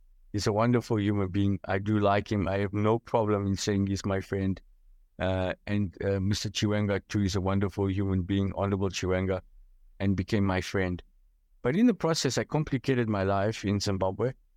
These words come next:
because the moment he became acquainted to me and we s-,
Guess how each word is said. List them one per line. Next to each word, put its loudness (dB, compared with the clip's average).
because -2
the 4
moment 2
he 0
became 0
acquainted 0
to -2
me 2
and 0
we 0
s-, -10